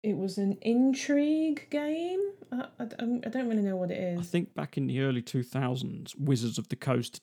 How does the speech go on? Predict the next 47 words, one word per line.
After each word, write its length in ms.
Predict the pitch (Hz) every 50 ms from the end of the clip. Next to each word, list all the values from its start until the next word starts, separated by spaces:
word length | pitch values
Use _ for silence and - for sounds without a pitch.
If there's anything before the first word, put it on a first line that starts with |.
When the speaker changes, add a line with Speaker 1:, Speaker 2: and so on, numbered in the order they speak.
| _
Speaker 2:
did 120 | - 127 120
an 100 | 120 120
official 640 | 123 123 - - 131 131 - - 127 123 123 117 113 - _ _ _ _ -
Wheel 320 | 156 127 123 120 120 117 127
of 120 | 123 -
Time 460 | - - 135 131 127 127 127 127 120 -
game, 460 | - 135 135 139 151 165 185 202 196 196 - 220
Speaker 1:
Mm. 340 | 202 185 175 175 180 180 180 - - - _ _ -
Speaker 2:
but 280 | - - - - - - _ _ -
I 80 | 135 -
don't 160 | - - - -
think 180 | - - - 113
they've 100 | 113 -
got 140 | - 123
that 160 | - 131 131 131
license 520 | 127 123 127 127 - - 131 127 - -
anymore. 540 | 135 131 131 131 135 151 143 135 135 135 127 - _ _ -
So 160 | - - 131
somebody 400 | 131 - 143 127 120 120 120 131
just 240 | 123 - 120 - -
sort 140 | - 135 131
of 100 | 123 -
converted 480 | - 139 131 123 131 131 127 - 131 -
the 60 | 135 123
rules 360 | 120 131 139 139 131 127 -
into 220 | 131 127 123 120
fifth 340 | - - - 147 - - -
Speaker 1:
Oh, 40 | -
Speaker 2:
edition. 380 | 170 139 135 170 165 160 147 151
Speaker 1:
okay. 420 | 156 - - - 170 175 180 180 175 165 - - _ _ _ _ _ _ _ _ _
Speaker 2:
And 160 | - 107 110 120
that 200 | 117 117 - - _ _ _ _ _ -
lets 340 | 117 123 - - - -
us 100 | 120 120 -
play 260 | - - 131 120 120
it 100 | 120 -
that 200 | 127 131 - -
way. 280 | 135 131 123 127 127 131 - - - _ _ _ _ _ -
But 120 | 139 -
because 280 | - - - 160 127 131
it's, 100 | 135 127 - _ -
there's 160 | 135 113 127
only 220 | 139 139 131 127
the 100 | 113 120
women 400 | 107 131 127 127 123 117 113 113
that 160 | 117 - - -
can 160 | - 117 127